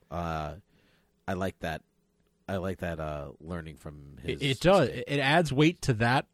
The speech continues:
Speaker 2: line and to Vader's point of view, and it also adds weight to Obi-Wan's point of view, because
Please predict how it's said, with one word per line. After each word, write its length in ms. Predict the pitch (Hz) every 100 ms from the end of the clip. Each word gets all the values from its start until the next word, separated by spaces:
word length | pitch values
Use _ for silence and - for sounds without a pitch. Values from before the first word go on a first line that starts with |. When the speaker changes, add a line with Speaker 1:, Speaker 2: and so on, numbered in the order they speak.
| _ _ _
Speaker 2:
line 400 | 123 113 104 101
and 120 | 110 110
to 100 | 101
Vader's 340 | 113 135 120
point 240 | - 104
of 60 | 95
view, 240 | 92 92 - - -
and 120 | 175
it 20 | 170
also 260 | 240 262
adds 300 | 165 131 123
weight 280 | 113 107 -
to 280 | 175 196 190 170 -
Obi-Wan's 500 | - 320 294 104 98
point 220 | - 110 98
of 80 |
view, 300 | 92 87 104
because 380 | 185 151 151 131